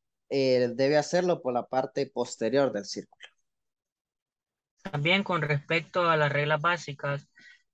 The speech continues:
Speaker 2: la bala será sólida, tendrá una forma de esfera y para la categoría masculina el peso de la bala será de siete punto veinticinco kilogramos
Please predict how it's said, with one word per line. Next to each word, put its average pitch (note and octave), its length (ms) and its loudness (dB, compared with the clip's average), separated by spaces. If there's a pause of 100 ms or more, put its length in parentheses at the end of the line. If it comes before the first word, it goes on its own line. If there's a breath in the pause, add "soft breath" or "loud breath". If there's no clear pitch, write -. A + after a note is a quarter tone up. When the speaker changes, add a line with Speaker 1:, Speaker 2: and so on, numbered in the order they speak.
(160)
Speaker 2:
la C#3+ 120 0
bala F3+ 260 4
será E3+ 500 2 (720)
sólida, F3+ 760 -2 (260)
tendrá D3 340 0
una G3 200 0
forma F3+ 420 -4
de F3 80 0
esfera E3 580 0 (220)
y D3+ 380 -6
para D3 240 0
la D3 160 2
categoría D#3 640 -2
masculina D#3+ 880 -4
el D3+ 180 -10
peso F3 320 -4
de E3+ 80 2
la D3+ 140 2
bala E3 360 0
será D3 420 -4
de E3 120 -4
siete E3+ 400 -10 (120)
punto F3+ 340 -10
veinticinco D#3+ 840 -8
kilogramos E3 680 -6